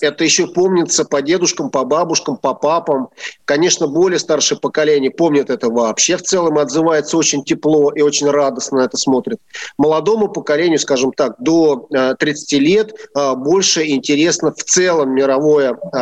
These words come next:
автомобильное наследие. Поэтому мы и идём щас по этому пути. Мы показываем весь мировой автопром, в том числе советский, что можно сравнить и понять, хорошие у нас автомобили были или нет.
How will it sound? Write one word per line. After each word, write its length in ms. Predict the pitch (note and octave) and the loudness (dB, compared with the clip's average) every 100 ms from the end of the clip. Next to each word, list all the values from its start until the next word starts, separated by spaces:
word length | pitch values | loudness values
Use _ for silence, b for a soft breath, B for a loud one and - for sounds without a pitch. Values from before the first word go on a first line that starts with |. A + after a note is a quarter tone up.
| B2 - | -2 -2
автомобильное 840 | B2 D3+ C#3 C#3+ D#3 D3 B2+ A#2+ | -4 -2 0 0 2 2 2 2
наследие. 720 | A2+ C3+ - G3+ A#3 G#3 F#3+ - B B B - | 0 0 0 0 2 0 0 -6 B B B -2
Поэтому 500 | D3+ E3 E3+ E3 D#3+ | 0 0 0 0 2
мы 220 | F3+ G#3 | 2 2
и 320 | G3+ F3+ E3 | 0 -2 0
идём 200 | D#3 F3+ | 0 0
щас 220 | - C#3+ | 0 -2
по 80 | - | 0
этому 360 | C3+ B2+ C3 B2 | -2 0 -4 0
пути. 280 | F3 F#3 G#3+ | 0 2 2
Мы 140 | D#3+ | 2
показываем 480 | D#3+ D#3+ D#3+ D#3 D#3 | 0 0 0 0 2
весь 240 | E3+ - | 0 0
мировой 220 | C#3 C#3+ | 0 0
автопром, 500 | B2 D3 F#3+ G#3+ G#3+ - | 0 -2 -2 -2 -4 -18
в 60 | - | -2
том 260 | G3+ G3 D#3 | 2 2 0
числе 320 | D3+ D3 C#3 | -4 0 0
советский, 680 | - C#3+ G3 A#3+ - C#3 - | 2 0 2 0 -2 -6 -4
что 260 | - - D3 | -4 -2 0
можно 380 | E3 F#3 C#3+ D3 | 2 2 0 -2
сравнить 680 | - D#3 C#3+ F3 A3+ - - _ - | 0 0 0 2 2 0 -10 _ -4
и 100 | F3 | -2
понять, 500 | F#3 E3+ D3+ A2 - _ - | 0 0 0 -2 -8 _ -6
хорошие 540 | D#3 D3+ G#3+ A3 F#3+ | -2 2 2 0 0
у 20 | |
нас 200 | E3 C#3+ | 0 -2
автомобили 600 | C3+ - C3 C3+ B2 A#2 | -4 -2 -2 0 0 -2
были 480 | A2 C3+ D#3 B2+ G2+ _ _ | 0 2 2 2 -4 _ _
или 180 | A3 G3 | 0 2
нет. 220 | A#2 G2 | 0 -4